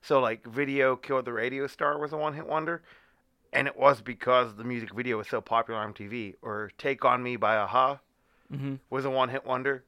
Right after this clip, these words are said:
Speaker 1: <clears throat> And then that, that even, it's
Speaker 2: Mm-hmm.
Speaker 1: weird, too, 'cause that song went on to be covered by Real Big Fish, and it wasn't a hit. But then a band like Alien A-, Ant Farm covered Smooth Criminal by Michael Jackson, and that was a hit.
Speaker 2: Yeah.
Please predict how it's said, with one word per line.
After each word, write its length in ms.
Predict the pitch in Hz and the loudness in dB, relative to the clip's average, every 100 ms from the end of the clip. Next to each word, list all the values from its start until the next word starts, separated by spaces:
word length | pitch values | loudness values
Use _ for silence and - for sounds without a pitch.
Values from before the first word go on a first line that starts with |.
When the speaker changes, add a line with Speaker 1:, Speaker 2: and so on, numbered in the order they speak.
| _ _ | _ _
Speaker 1:
<clears throat> 540 | - 196 170 - _ - | 0 0 -2 -10 _ 0
And 140 | 180 | 4
then 140 | 180 175 | 6 6
that, 220 | 156 - | 2 2
that 180 | 190 190 | -2 -2
even, 300 | 180 165 139 _ _ _ - | -8 -8 -12 _ _ _ -6
it's 140 | 160 | -2
Speaker 2:
Mm-hmm. 80 | 175 | 0
Speaker 1:
weird, 180 | 160 - | 0 0
too, 120 | 151 | -4
'cause 160 | 131 113 - | -2 -4 0
that 200 | 156 170 | 0 2
song 280 | - 156 127 | 2 2 2
went 120 | 127 | 0
on 220 | 123 110 _ _ _ _ _ _ - - | 0 -2 _ _ _ _ _ _ -16 -10
to 80 | 117 | -4
be 100 | 135 | -2
covered 320 | - 123 127 | 2 4 6
by 120 | 120 | 4
Real 240 | 110 113 123 | 4 2 2
Big 200 | 117 95 | 0 -2
Fish, 380 | 117 135 - - _ _ - _ _ _ - | 0 0 -2 -14 _ _ -20 _ _ _ -4
and 120 | 123 | -4
it 80 | 65 78 | -4 -6
wasn't 380 | 92 120 110 85 | 0 0 -2 -8
a 60 | |
hit. 220 | 82 80 - - _ _ - - - | -8 -12 -12 -20 _ _ -20 -20 -6
But 120 | 135 - | -2 6
then 260 | 135 131 - | 6 4 -6
a 80 | 113 | -4
band 280 | 117 131 123 | 2 2 2
like 140 | 120 | -2
Alien 360 | 117 127 120 110 | -2 -2 -2 -2
A-, 180 | 135 - _ - | -4 -4 _ -4
Ant 260 | 143 143 - | -4 -4 0
Farm 380 | 113 104 110 - - | 2 2 -2 -8 -6
covered 500 | - 127 113 107 101 | 6 6 6 0 -2
Smooth 320 | - 143 120 - | -10 -6 -6 -4
Criminal 320 | 139 135 113 | -4 -2 -2
by 140 | 110 | -2
Michael 280 | 110 101 110 | -2 -4 -6
Jackson, 520 | 110 131 131 90 90 - | 4 4 4 -2 -16 -12
and 140 | 110 | -4
that 180 | 110 87 | -2 -2
was 400 | 78 92 110 101 | -6 -2 -2 -2
a 80 | 90 | -10
hit. 220 | 92 73 _ _ - | -10 -12 _ _ -6
Speaker 2:
Yeah. 260 | 143 131 | -2 -2